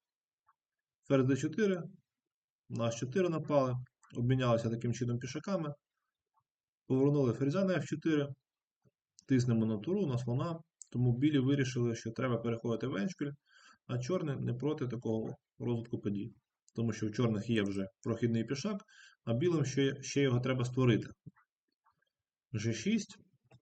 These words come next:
Пішов король допомагати своїм пішакам. Білі спробували створити слабкості чорним на ферзовому фланзі та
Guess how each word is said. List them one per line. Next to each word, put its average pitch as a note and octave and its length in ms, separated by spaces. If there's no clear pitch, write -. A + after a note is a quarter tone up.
Пішов A#2 360
король F#3+ 360
допомагати B2+ 580
своїм A#2+ 280
пішакам. A#2+ 500
Білі E3 320
спробували B2+ 760
створити B2+ 480
слабкості F#3 600
чорним B2+ 420
на B2 80
ферзовому A#2+ 440
фланзі A#2 420
та F#3+ 340